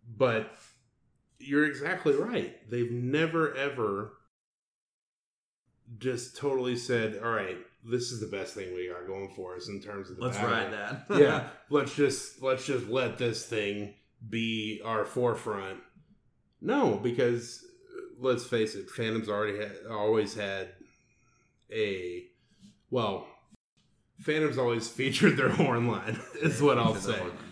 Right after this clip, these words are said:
Speaker 1: Uh, you know, there have been a lot of great years where they've been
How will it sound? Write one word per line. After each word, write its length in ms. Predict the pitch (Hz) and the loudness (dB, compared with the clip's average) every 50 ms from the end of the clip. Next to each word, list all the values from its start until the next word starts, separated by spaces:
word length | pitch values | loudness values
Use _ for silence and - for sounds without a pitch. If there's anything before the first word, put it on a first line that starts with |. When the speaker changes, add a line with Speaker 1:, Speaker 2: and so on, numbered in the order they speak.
| - - - - - - - - | -18 -20 -20 -20 -20 -16 -10 -4
Speaker 1:
Uh, 220 | 113 120 117 - - | 0 0 0 0 0
you 120 | 117 123 123 | 0 0 2
know, 180 | 120 117 113 | 2 2 2
there 120 | 113 117 113 | 2 2 2
have 120 | 107 104 | 2 2
been 80 | 113 113 | 0 0
a 80 | 113 | 2
lot 240 | 120 123 120 120 120 | 2 2 4 4 2
of 80 | 120 120 | 2 2
great 240 | 117 117 117 113 107 | 2 2 2 2 0
years 420 | 110 117 120 117 117 110 107 104 | 2 2 4 4 4 2 -2 -4
where 540 | 110 110 113 110 107 107 107 107 104 - - - - - - 113 | -4 -2 0 2 2 2 2 0 -2 -4 -8 -14 -20 -20 -8 -4
they've 340 | 117 110 104 104 104 104 104 | -2 -2 -2 -2 -4 -6 -4
been 540 | 123 123 120 120 113 104 98 98 95 87 | -2 -2 0 0 0 0 -2 -4 -6 -10